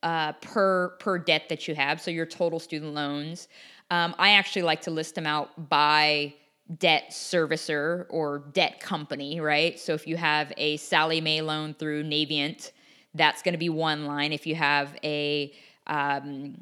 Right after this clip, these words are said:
a, a private loan through Bank of America, that's gonna be another line. So you're gonna take, you're gonna write down the total, know the total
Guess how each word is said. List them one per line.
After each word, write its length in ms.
a, 440
a 40
private 540
loan 260
through 280
Bank 280
of 80
America, 500
that's 220
gonna 160
be 100
another 300
line. 300
So 100
you're 180
gonna 140
take, 420
you're 180
gonna 140
write 180
down 220
the 80
total, 500
know 380
the 120
total 600